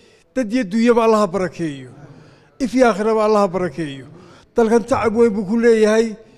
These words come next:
Waxaasoo sharci maanta aynu halkaa ku haysanno Somaliland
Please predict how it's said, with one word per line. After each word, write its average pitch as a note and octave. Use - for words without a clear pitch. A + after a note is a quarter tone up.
Waxaasoo A#3
sharci A3
maanta A3
aynu G3
halkaa G#3+
ku G#3+
haysanno G#3
Somaliland G#3+